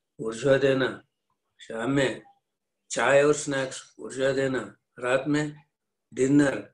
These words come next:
ऊर्जा देना, हाँ? देखो, शरीर को कुछ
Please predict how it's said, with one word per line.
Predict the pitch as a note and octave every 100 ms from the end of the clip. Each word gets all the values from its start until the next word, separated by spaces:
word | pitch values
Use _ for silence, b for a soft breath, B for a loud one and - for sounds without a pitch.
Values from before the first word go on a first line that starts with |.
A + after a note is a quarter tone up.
| _
ऊर्जा | A2 A2 C3
देना, | C#3 C#3+ C#3+ A#2+ - _ _ _ _ _ _ _ _ -
हाँ? | B2 F#3 - _ _ _ _ _ _ _ _ _ _ _ _ _ _ -
देखो, | C#3 C#3 E3+ D3
शरीर | - G#2+ C3 C#3+ C#3+
को | C#3+ D#3 D3+ D3 - _ _ _ _ _ _ _ _ _
कुछ | C3+ C3 -